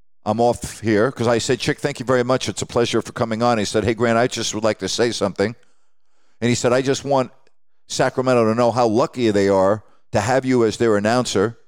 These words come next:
And he spoke about me for, like, thirty seconds. And I'm listening to Chick, and I'm looking at him, and I'm just like, Chick Hearn is speaking this way about me. He doesn't have to.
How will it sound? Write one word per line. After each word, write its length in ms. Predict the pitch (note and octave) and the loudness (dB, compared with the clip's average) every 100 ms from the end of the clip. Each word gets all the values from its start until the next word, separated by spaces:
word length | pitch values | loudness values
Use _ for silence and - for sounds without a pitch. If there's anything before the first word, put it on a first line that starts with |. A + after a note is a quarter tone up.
| - - - - - - - - - | -20 -20 -20 -20 -20 -20 -20 -14 -4
And 220 | G#2+ G#2+ | 0 0
he 140 | C3 | 0
spoke 440 | G#2+ - C3 B2+ A#2 | -4 -6 -4 -2 -2
about 280 | G#2 G#2+ G#2 | 0 0 0
me 160 | A2+ | -2
for, 160 | - G#2 | 0 0
like, 180 | F#2+ - | 0 0
thirty 280 | B2 A#2 | -2 0
seconds. 600 | G#2+ B2+ - C3+ C3 - - - - - - - - - - | -2 -2 -2 -6 -8 -12 -14 -20 -20 -20 -20 -20 -20 -20 -8
And 120 | G2+ | -2
I'm 120 | C3 D#3 | -2 0
listening 340 | E3 D3 D3 | -2 -2 -4
to 80 | A#2+ | -4
Chick, 280 | - D#3 - | -2 -4 -2
and 80 | A2+ | -2
I'm 100 | A#2 | -2
looking 320 | D#3+ D3 B2+ | -4 -4 -2
at 80 | A#2 | 0
him, 340 | B2+ D3 D3 - - - - - - - - - - - - - | 0 -2 -6 -20 -20 -20 -20 -20 -20 -20 -20 -20 -20 -20 -20 -4
and 120 | A2+ | 0
I'm 100 | A2+ | 0
just 240 | A#2 C#3 B2+ | 0 -2 2
like, 360 | G#2+ - - - - - - - - - | 2 0 -8 -20 -20 -20 -20 -20 -20 -10
Chick 220 | - F#3 - | -4 -4 0
Hearn 380 | F#3 D#3+ E3+ B2 | 2 2 2 -2
is 120 | G#2 | -4
speaking 580 | - - D#3+ D#3+ D#3 B2+ | -4 -4 -4 -4 -4 -2
this 240 | C3+ - | -2 0
way 260 | A#2+ A#2+ A#2 | 2 2 2
about 360 | F#2 F#2 G#2 - | 0 0 0 0
me. 520 | G#2 B2+ G#2+ B2+ C3 - - - - - - | -2 0 0 0 -6 -20 -20 -20 -20 -16 -2
He 100 | A#2 | 0
doesn't 280 | C#3+ D3+ D3 | 0 0 0
have 260 | D3 C#3 | 0 0
to. 300 | - B2+ D3 | 0 0 0